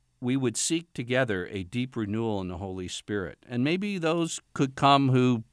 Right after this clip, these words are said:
don't sense a thing in their faith, but really need to fan into flame that awakening.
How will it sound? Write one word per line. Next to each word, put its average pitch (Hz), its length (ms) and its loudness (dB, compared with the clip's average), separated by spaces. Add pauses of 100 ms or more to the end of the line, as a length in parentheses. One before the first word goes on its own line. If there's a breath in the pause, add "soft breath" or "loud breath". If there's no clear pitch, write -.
(180)
don't 123 240 4
sense 131 260 0
a 143 80 -2
thing 190 300 2
in 95 100 0
their 85 160 -2
faith, 87 420 -6 (500 loud breath)
but 117 200 0
really 135 300 4
need 131 380 2
to 104 100 -4
fan 131 440 0
into 117 240 0
flame 113 500 0
that 87 180 -2
awakening. 90 680 -6